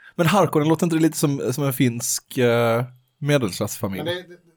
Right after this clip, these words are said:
Speaker 2: ja, blivit så här
Speaker 1: Harkonnen.
Speaker 2: Det var någon,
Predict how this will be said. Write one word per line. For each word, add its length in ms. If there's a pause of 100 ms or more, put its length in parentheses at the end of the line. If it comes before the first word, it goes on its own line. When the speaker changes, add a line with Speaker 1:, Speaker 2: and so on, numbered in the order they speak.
(120)
Speaker 2:
ja, 300
blivit 260
så 100
här 160
Speaker 1:
Harkonnen. 500 (220)
Speaker 2:
Det 80
var 180
någon, 280